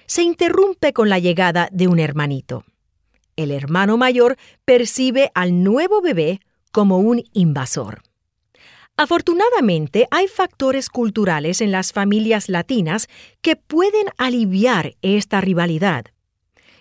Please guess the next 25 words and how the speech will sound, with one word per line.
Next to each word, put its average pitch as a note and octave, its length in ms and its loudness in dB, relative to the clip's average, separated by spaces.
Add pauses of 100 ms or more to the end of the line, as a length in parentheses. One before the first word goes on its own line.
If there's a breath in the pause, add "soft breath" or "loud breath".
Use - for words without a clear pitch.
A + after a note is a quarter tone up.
(140 soft breath)
Las C#4 320 0
familias G4+ 520 0
latinas F#3 520 -4 (240 soft breath)
suelen F#4+ 420 -2
ser D4+ 380 -4
muy C4+ 480 2
unidas D3+ 600 -2 (260 soft breath)
y A#3+ 160 2
espera C4+ 480 0
la G#3 100 2
mejor F#3+ 460 0
colaboración G3+ 840 0
entre G3 420 0
todos, C#4+ 520 0
incluyendo C4 800 0
los B3+ 200 2
abuelos. B3+ 600 -2 (600)
Esta C#4+ 460 -2
intimidad F3 680 -2 (260 soft breath)
favorece C4+ 880 0
mucho A3+ 580 2
a D3+ 40 -2
la C#3+ 100 -4
familia F#3+ 460 0
latina F3 440 -2